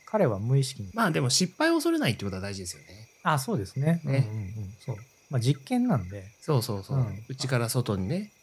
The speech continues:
Speaker 1: そう。
Speaker 2: うん。
Speaker 1: うん。自分がこう、まあ、好き、好きな範囲はいっぱいあると思うんですよね。
Speaker 2: うん。
Speaker 1: その好きな範囲で受けがいいものっていうか、
Speaker 2: うん。
Speaker 1: あなたが新しく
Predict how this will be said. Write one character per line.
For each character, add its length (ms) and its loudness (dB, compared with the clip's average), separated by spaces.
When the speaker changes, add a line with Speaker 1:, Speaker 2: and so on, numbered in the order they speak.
Speaker 1:
そ 380 0
う。 40 -16
Speaker 2:
う 40 -8
ん。 100 -10
Speaker 1:
う 120 -4
ん。 100 -8
自 140 -4
分 160 -2
が 80 -4
こ 140 -8
う、 340 -16
ま 100 2
あ、 40 0
好 60 -4
き、 200 4
好 720 -12
き 140 -4
な 120 2
範 220 0
囲 40 -4
は 100 -8
い 40 -8
っ 100 -10
ぱ 80 -2
い 40 0
あ 60 4
る 100 0
と 80 -14
思 80 -8
う 80 -12
ん 80 -14
で 60 -18
す 100 -12
よ 60 -8
ね。 120 0
Speaker 2:
う 40 6
ん。 300 0
Speaker 1:
そ 60 -8
の 200 4
好 60 -2
き 200 -2
な 140 4
範 300 2
囲 60 0
で 380 2
受 120 -8
け 120 4
が 140 0
い 120 0
い 40 -2
も 160 -8
の 80 -12
っ 20 -16
て 60 -10
い 40 -10
う 20 -12
か、 380 0
Speaker 2:
う 20 -8
ん。 40 -6
Speaker 1:
あ 20 -2
な 120 -4
た 120 -2
が 240 -2
新 220 2
し 80 -8
く 140 -12